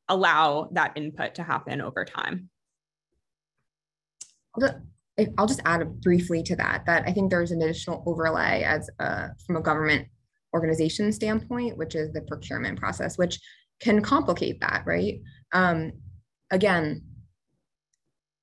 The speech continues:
Speaker 2: solid reasons why we need to do things a certain way, but there are ways of creatively involving worker voices throughout the process.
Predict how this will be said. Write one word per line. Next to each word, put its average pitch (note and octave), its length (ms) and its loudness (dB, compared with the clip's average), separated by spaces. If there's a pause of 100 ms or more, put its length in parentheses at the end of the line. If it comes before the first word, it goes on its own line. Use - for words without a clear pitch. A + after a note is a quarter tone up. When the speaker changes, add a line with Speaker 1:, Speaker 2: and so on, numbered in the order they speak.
(120)
Speaker 2:
solid F#3 500 4
reasons F3+ 400 0
why D#3 160 0
we E3 140 -4
need E3 140 -4
to D#3+ 100 -14
do E3 180 -4
things D#3+ 260 -2
a D3+ 60 -4
certain D#3+ 380 -4
way, F#3 420 0 (340)
but F#3 260 4 (200)
there G3+ 220 2
are A#3+ 240 6
ways E3+ 320 4
of E3 120 -4
creatively E3 720 -4
involving E3+ 920 0 (400)
worker F3+ 340 2
voices E3 640 0
throughout D#3 460 0
the D3+ 80 -6
process. C4 580 -4